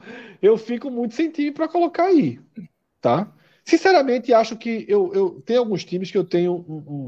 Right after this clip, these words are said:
Speaker 1: O
Speaker 2: um
Speaker 1: primeiro pra mim é o Sampaio. O Sampaio tem um desempenho maravilhoso em casa e
Speaker 2: É.
Speaker 1: trágico visitante. Trágico, trágico.
Speaker 2: Mas eu acho que sempre o Sampaio sempre se equilibra por um fio,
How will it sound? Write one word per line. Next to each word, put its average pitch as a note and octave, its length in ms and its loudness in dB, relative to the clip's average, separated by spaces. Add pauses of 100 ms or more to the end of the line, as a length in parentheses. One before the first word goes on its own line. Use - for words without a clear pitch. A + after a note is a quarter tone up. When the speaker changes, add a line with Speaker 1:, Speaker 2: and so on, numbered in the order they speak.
(120)
Speaker 1:
O B2+ 80 -2
Speaker 2:
um B2 60 -4
Speaker 1:
primeiro A#3 360 2
pra A3+ 140 0
mim G#3 80 2
é G#3 60 4
o G3+ 40 0
Sampaio. G#2+ 720 -4
O - 20 -16
Sampaio D3 500 -2
tem G#3 120 -6
um G3 60 -4
desempenho C#3+ 500 -8
maravilhoso E3 580 -6
em C3+ 60 -12
casa B2+ 520 -6
e F#3+ 320 -12 (240)
Speaker 2:
É. - 40 -4
Speaker 1:
trágico D3 560 2 (260)
visitante. G2+ 720 -18
Trágico, - 500 -2
trágico. F#2 360 -10
Speaker 2:
Mas G#3+ 160 2
eu B3 100 8
acho A#3 120 0
que G#3+ 80 -6
sempre A3 220 -6
o - 20 -18
Sampaio G#3 260 2
sempre A#3 280 -6
se - 80 -2
equilibra F#3+ 360 -2
por G#3 160 -4
um F#3 80 -2
fio, E3+ 520 0